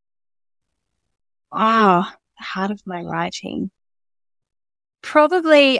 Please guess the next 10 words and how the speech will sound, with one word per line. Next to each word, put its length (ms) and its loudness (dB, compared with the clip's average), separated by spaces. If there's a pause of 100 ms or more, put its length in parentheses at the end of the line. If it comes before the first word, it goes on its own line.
that 380 0 (2250)
I 600 2
want 380 -4
to 1000 -2
make 320 2
you 420 -4
escape 600 -2
and 200 0
disappear 800 2
into 840 0